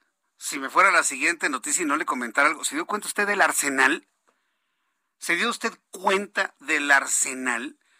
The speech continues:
Nosotros preocupadísimos, ¿no? Por si envían pertrechos a Ucrania. Y aquí en México el crimen organizado tiene eso y más. Aquí en México el crimen organizado tiene eso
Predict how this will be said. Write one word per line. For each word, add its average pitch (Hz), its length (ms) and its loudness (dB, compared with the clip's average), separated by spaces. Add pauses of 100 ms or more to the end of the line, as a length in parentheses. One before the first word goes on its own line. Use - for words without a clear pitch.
(420)
Nosotros 196 260 0
preocupadísimos, 165 1040 2
¿no? 175 200 0
Por 165 180 -6
si 151 280 -2
envían 165 300 -2
pertrechos 156 680 -2
a 131 80 0
Ucrania. 156 540 2 (1200)
Y 147 100 -2
aquí 175 180 -2
en 214 120 0
México 208 340 -2
el 156 80 -2
crimen 196 300 -2
organizado 165 640 2
tiene 196 400 0
eso 220 300 4
y 208 120 -4
más. 240 600 4 (2000)
Aquí 170 280 -4
en 247 140 -2
México 233 520 -2
el 180 180 2
crimen 226 280 0
organizado 190 480 2
tiene 208 300 -4
eso 208 400 0